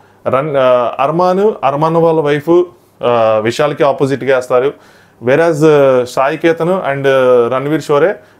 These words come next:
వాళ్ళిద్దరూ లోకేష్కి ఆపోజిట్గా వేస్తారు, ఎందుకంటే వాళ్ళకి లోకేష్కి పడలేదు కాబట్టి.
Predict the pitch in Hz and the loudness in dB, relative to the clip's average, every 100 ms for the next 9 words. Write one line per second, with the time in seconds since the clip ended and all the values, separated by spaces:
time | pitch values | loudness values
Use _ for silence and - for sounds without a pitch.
0 | 135 135 139 175 147 143 170 165 147 127 | -4 -2 0 0 0 0 -2 -2 -2 -2
1 | 127 120 120 110 127 147 170 165 131 123 | -2 -2 -2 -2 -4 -2 0 0 0 -2
2 | 131 143 143 123 120 117 110 - | -2 -4 -4 -6 -4 -2 -2 -6